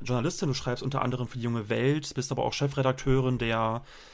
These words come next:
Zeitschrift Melodie und Rhythmus, bist auch Buchautorin, ähm, sch-, hast mehrere Bücher geschrieben über das Thema, ja, re-, regressive Strömungen in radikalen Linken, wie die Antideutschen zum Beispiel. Und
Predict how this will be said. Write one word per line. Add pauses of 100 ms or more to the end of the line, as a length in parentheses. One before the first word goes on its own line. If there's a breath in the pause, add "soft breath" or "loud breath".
(120)
Zeitschrift
Melodie
und
Rhythmus,
bist
auch
Buchautorin, (540 loud breath)
ähm,
sch-,
hast
mehrere
Bücher
geschrieben
über
das
Thema,
ja,
re-,
regressive
Strömungen
in
radikalen
Linken,
wie
die
Antideutschen
zum
Beispiel. (840 soft breath)
Und